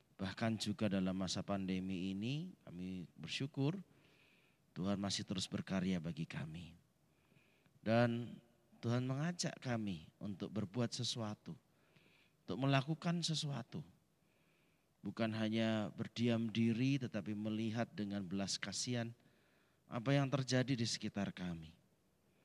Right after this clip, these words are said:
Dan ketika kami melihat ada banyak-banyak orang yang kemudian membutuhkan belas kasihan Tuhan, kiranya Tuhan menggerakkan kami, memanggil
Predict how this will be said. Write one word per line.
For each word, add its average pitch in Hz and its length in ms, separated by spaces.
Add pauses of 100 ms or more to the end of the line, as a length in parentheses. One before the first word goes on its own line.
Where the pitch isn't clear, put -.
(640)
Dan 90 160
ketika 113 340
kami 117 240
melihat 120 400
ada 113 160
banyak-banyak 127 960
orang 123 260
yang 113 240
kemudian 107 480
membutuhkan 110 720
belas 101 240
kasihan 101 480
Tuhan, 127 400 (960)
kiranya 110 320
Tuhan 113 240
menggerakkan 120 880
kami, 127 400
memanggil 123 800